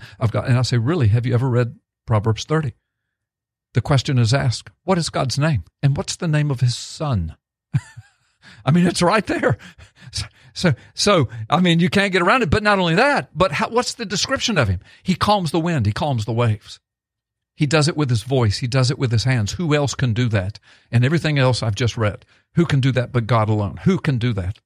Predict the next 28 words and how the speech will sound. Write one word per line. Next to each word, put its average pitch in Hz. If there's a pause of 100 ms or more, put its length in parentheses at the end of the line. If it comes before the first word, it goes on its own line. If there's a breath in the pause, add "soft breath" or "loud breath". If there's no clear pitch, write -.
(280)
Only 139
he 143
can 113
do 95
that. - (440)
Okay. - (480 soft breath)
So - (260)
here 180
we 202
are 170
now. 90 (1700)
We've 139
gone 147
from 135
the 117
New 143
Testament 170 (300)
to 147
the 123
Old 135
Testament. 90 (1080)
And 123 (160)
now 147
I 180
want 160
to 147
take 135
you, 95